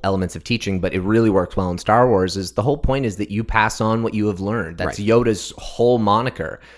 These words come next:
Speaker 1: And so a true, like, a true teacher, a true master will pass on everything that is important. Uh, they'll teach the failures so that the failures don't need to be incurred in the same way. They'll be able to teach the, the highs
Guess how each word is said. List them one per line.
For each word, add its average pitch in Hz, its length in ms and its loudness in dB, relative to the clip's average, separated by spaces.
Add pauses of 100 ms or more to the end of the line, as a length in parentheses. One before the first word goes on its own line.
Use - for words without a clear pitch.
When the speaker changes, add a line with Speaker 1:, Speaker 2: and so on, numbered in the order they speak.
(120)
Speaker 1:
And 113 100 -2
so 117 180 4
a 110 60 6
true, 131 720 2
like, 98 240 -4
a 107 60 -12
true 147 420 0
teacher, 107 480 -6
a - 60 -10
true 139 320 0
master 113 640 -2
will 104 100 -4
pass 107 320 0
on 101 200 -2
everything 139 460 -2
that 117 100 0
is 104 80 -6
important. 101 600 -4 (440)
Uh, 87 180 -2
they'll 87 240 -6
teach - 320 -8
the - 80 -8
failures 127 720 0 (180)
so 110 100 0
that 95 140 -4
the - 80 -12
failures 101 380 -2
don't 90 180 -4
need 95 140 -4
to 92 60 -4
be 90 120 -4
incurred 92 400 -2
in 90 80 -4
the 85 80 -6
same 85 340 -6
way. 117 460 2 (240)
They'll 101 100 -2
be 92 60 -2
able 90 160 -4
to 87 80 -6
teach - 460 -8
the, 85 420 -4
the - 80 -8
highs 117 600 2